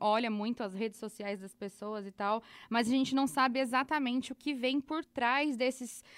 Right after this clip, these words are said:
dessas fotos bacanas, dessas viagens. Aqui, primeiro que viajar aqui nos Estados Unidos é muito mais acessível do que no Brasil. Então, eu moro aqui na, na, na, na Flórida. Ah, se eu quiser passar um final de semana no Texas, pra mim é acessível.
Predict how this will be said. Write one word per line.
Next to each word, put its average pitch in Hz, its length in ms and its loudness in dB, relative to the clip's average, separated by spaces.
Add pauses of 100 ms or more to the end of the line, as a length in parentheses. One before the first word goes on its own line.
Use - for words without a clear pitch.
(120)
dessas 240 380 2
fotos 240 380 4
bacanas, 247 1080 2 (260)
dessas 226 420 0
viagens. 220 640 4
Aqui, 294 180 -2
primeiro 370 260 2
que 392 220 0 (220)
viajar 285 420 4
aqui 349 180 -2
nos 311 140 -2
Estados 254 220 -2
Unidos 262 240 0
é 285 80 2
muito 294 360 2
mais 294 280 2
acessível 285 680 -4
do 269 100 -8
que 294 120 -4
no 277 100 0
Brasil. 254 520 0 (260)
Então, 226 280 2
eu 285 80 4
moro 254 320 4
aqui 277 220 -2
na, 233 300 -2
na, 208 320 -4
na, 190 300 -4
na 220 200 0
Flórida. 285 520 2 (360)
Ah, 262 280 2
se 262 100 -6
eu 302 40 -8
quiser 277 260 -4
passar 339 260 0
um 311 60 2
final 294 220 -2
de 262 60 -10
semana 269 300 0
no 262 120 0
Texas, 277 460 -2
pra 277 180 -2
mim 277 220 0
é 302 80 0
acessível. 277 720 -4